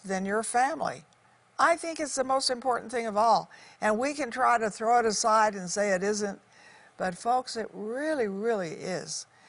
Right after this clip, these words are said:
My children, my grandchildren are so important. And in chapter seven, you're going to see some wonderful things about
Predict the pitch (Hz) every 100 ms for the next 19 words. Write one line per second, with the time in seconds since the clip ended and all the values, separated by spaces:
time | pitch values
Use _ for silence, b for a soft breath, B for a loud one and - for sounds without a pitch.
0 | b b - 208 269 302 - 277 233 180
1 | 160 170 226 262 269 262 262 - 196 170
2 | 170 165 170 - 233 247 247 233 - 220
3 | 160 151 165 b b b - 208 190 185
4 | 277 285 302 - 247 - 277 262 208 180
5 | 185 b b b b - 226 285 240 233
6 | 214 202 233 220 208 185 196 240 262 269
7 | 240 226 233 220 170 160 170 175 170